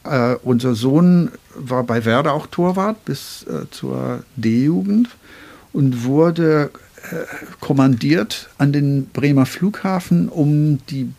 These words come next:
Bremer Nationalspieler von der Euro sechsundneunzig zu grüßen. Und das Blödeste war, die hatten kein Torwarttrikot und armer Peter stand da mit einem Feldspieler-Ding im Weserkurier. Na ja, gut.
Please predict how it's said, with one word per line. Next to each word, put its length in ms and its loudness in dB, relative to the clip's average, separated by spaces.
Bremer 760 4
Nationalspieler 1120 0
von 240 -4
der 240 -2
Euro 340 2
sechsundneunzig 920 -2
zu 180 -10
grüßen. 480 2
Und 140 2
das 160 -4
Blödeste 580 2
war, 160 2
die 140 -4
hatten 240 -2
kein 460 -2
Torwarttrikot 920 -2
und 140 -2
armer 260 -4
Peter 440 -6
stand 400 -2
da 80 0
mit 160 -4
einem 80 -8
Feldspieler-Ding 1120 -4
im 260 -4
Weserkurier. 680 -8
Na 120 -8
ja, 260 -12
gut. 180 -18